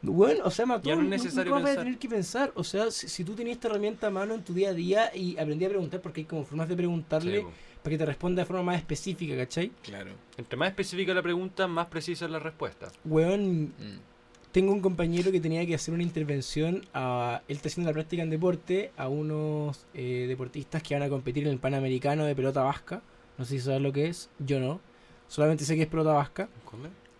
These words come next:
Speaker 1: Sí.
Speaker 2: Ah, ya.
Speaker 1: Y él tenía que hacer una intervención. Y estaba medio atravesado, no sabía cómo hacer la intervención. Y le preguntó a esta inteligencia
Speaker 2: <laughs> Dijo
Speaker 1: artificial,
Speaker 2: todo.
Speaker 1: "Desarrolla,
Speaker 2: <laughs> Qué
Speaker 1: desarrolla un
Speaker 2: ignorante,
Speaker 1: plan de
Speaker 2: caray.
Speaker 1: intervención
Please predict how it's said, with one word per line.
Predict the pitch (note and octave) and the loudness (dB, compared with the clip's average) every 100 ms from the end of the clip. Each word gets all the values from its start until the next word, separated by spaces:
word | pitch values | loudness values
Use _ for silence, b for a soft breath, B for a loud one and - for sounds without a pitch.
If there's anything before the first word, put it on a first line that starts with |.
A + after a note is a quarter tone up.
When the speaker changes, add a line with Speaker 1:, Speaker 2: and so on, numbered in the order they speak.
| - | -20
Speaker 1:
Sí. | - D#3 F3+ - | -8 -4 -4 -8
Speaker 2:
Ah, | A#2 | -14
ya. | B2 - - - D3+ | -16 -20 -20 -6 0
Speaker 1:
Y | D#3 D#3+ D#3+ D#3+ D#3+ D#3+ D#3+ - | 2 4 4 2 2 2 0 0
él | F3 | 2
tenía | F#3 G3 | 4 6
que | F#3 | 6
hacer | G3 | 4
una | G3 | 2
intervención. | F#3 E3 D3+ - G#3+ D#3+ - - - - - - - - - | 2 2 2 8 8 8 0 -12 -20 -20 -20 -20 -20 -20 -10
Y | C#3+ D#3+ E3 | -6 -4 -4
estaba | D3+ G#3 G#3+ G#3 | -2 0 0 0
medio | G#3+ | -2
atravesado, | G3+ G3 F3+ C4 B3+ | 0 0 0 0 0
no | G3+ | 0
sabía | G3+ G3 | 0 0
cómo | F#3 | -2
hacer | F#3+ | -2
la | |
intervención. | F3 E3+ E3+ - F#3+ A#3 B B B B B - | -4 -2 -4 -2 -2 -2 B B B B B -4
Y | F3 E3+ | 2 2
le | D#3+ | 4
preguntó | E3+ E3+ E3 - F#3 G3+ | 2 2 0 2 4 6
a | G3 | 4
esta | - | 2
inteligencia | F3 E3+ F3+ F3 | -4 -2 -4 -6
Speaker 2:
<laughs> | E3 | -6
Dijo | E3 | -4
Speaker 1:
artificial, | D3+ F#3+ G3+ | 0 4 4
Speaker 2:
todo. | C#3+ A#2+ B B | 4 0 B B
Speaker 1:
"Desarrolla, | D3 E3 F3+ E3 G#3 G#3+ - | -4 0 4 6 8 8 4
Speaker 2:
<laughs> | - | -2
Qué | G3 | 0
Speaker 1:
desarrolla | F3 F3 F#3+ G#3+ A#3+ | 2 6 6 6 4
un | |
Speaker 2:
ignorante, | G3 | 6
Speaker 1:
plan | A3 | 6
de | A3+ | 6
Speaker 2:
caray. | A3+ | 4
Speaker 1:
intervención | G#3 F#3+ F#3 E3+ - F#3 F#3+ G#3+ | 4 6 6 4 2 4 6 4